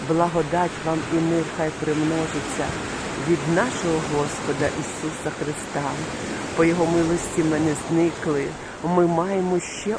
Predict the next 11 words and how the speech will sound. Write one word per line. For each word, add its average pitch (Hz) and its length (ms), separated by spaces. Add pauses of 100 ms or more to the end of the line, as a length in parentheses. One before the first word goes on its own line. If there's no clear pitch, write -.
один 170 400
день, 147 240 (420)
який 165 240
подарував 160 720 (100)
нам 160 120 (120)
Господь. 151 680
Алілуя! 151 680 (160)
Слава 175 500
Богу! 131 280 (180)
Слава 170 380 (100)
Богу! 139 300